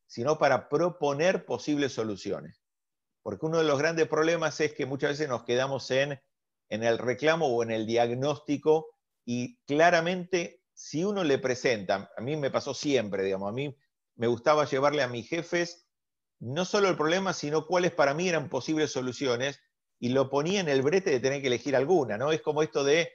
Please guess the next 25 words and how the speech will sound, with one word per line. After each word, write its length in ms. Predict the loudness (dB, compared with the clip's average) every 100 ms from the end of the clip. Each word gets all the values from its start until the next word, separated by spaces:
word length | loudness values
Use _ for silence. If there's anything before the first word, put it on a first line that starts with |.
| _ _ -6
que 80 |
un 140 | -4 -2
hijo 200 | 0 2
abre 200 | 2 4
la 100 | 4
heladera 400 | 4 2 2 0
y 20 |
uno 120 | 0
le 80 | 0
dice, 180 | -2 -2
"Mirá, 380 | 2 2 2 -6 _ _
podés 320 | 0 0 0
elegir 600 | 0 0 2 2 0 -6 _ _
entre 560 | -6 -6 -2 0 0 0
el 120 | -4 -2
yogur 640 | 0 2 4 2 0 -6 -6
y 160 | -2
el 100 | 2
alfajor, 480 | 0 -2 0 2 2
no 180 | 0 2
cualquier 460 | 2 2 0 -2
cosa". 420 | -2 -6 -6 -10 -12 _ _ -2
Ahora, 300 | 0 0 0
si, 180 | 0
el, 240 | 0 -2